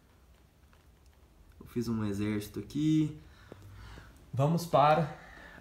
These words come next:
a prateleira aqui do lado, ó. Vou mostrar pra vocês como é que tá. Aqui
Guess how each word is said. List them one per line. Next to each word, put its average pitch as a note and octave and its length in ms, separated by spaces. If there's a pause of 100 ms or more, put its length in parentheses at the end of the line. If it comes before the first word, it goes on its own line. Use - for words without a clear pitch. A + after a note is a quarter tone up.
a A#2+ 80
prateleira C#3 540
aqui C#3+ 160
do D3+ 140
lado, G#2+ 500
ó. - 500
Vou G2 120
mostrar G#2+ 380
pra - 140
vocês G2 360
como A2 180
é G#2+ 60
que A#2 100
tá. F2 420 (4000)
Aqui E3+ 580